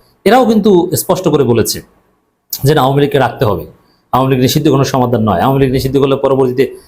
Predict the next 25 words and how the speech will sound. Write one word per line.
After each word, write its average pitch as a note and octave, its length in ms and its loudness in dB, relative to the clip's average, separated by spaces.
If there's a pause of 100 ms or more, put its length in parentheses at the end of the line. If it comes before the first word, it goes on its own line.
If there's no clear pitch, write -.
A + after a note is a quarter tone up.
(160)
বিএনপি D#3 340 2
নিষিদ্ধ D3 300 0
চাইতে G#2 280 -2
পারে। F#3 140 2
আচ্ছা, G#3 140 0
বিএনপির F#3 380 2
ম-, F#3+ 140 -2
আওয়ামী D3+ 280 0
লীগের E3 180 0
মতো E3 180 -2
আকাম D#3 280 -2
যদি D#3 180 0
বিএনপি C3+ 300 -2
করে, G#2 220 -2 (380)
অবশ্যই F#3+ 420 2
নিষিদ্ধ G3 340 0
হবে, G3+ 160 2
অবশ্যই G#3+ 540 2
পিঠে F#3+ 220 2
একবার F3+ 480 0
পিঠের E3+ 400 0
চামড়া F#3 280 2
উঠাই E3 200 2
দেওয়া E3 180 2
হবে, F3 260 -2